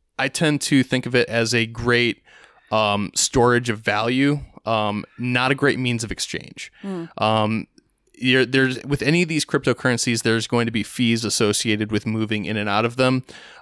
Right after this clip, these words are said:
Speaker 1: um, and with, uh, transferring, uh, Bitcoin from, from one digital wallet to another.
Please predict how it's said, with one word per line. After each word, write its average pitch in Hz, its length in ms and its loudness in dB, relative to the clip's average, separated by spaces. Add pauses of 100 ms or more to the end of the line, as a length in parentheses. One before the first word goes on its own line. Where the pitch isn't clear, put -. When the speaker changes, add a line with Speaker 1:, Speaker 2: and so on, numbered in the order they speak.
Speaker 1:
um, 107 560 0 (160)
and 110 440 -2
with, 107 280 -2
uh, 101 300 4
transferring, 107 1000 0
uh, 98 540 0 (100)
Bitcoin 107 640 -4
from, 101 320 -4
from 110 220 -4
one 110 380 -2
digital 107 400 0
wallet 101 380 0
to 113 160 -4
another. 117 460 0